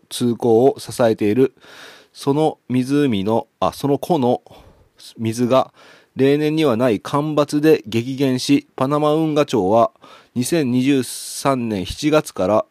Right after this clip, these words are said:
運航制限に乗り出した。二十四年一月からは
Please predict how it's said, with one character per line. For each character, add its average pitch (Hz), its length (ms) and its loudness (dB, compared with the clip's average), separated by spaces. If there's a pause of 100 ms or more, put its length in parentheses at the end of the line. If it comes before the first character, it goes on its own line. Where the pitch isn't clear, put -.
運 147 220 -2
航 151 200 4
制 156 260 2
限 104 160 0
に 117 120 -2
乗 104 120 2
り 107 60 2
出 110 120 0
し - 80 -10
た。 - 200 -2 (540)
二 165 120 0
十 156 160 2
四 117 140 2
年 117 180 0
一 110 180 -2
月 143 200 2
か 101 120 -2
ら 95 120 0
は 110 260 2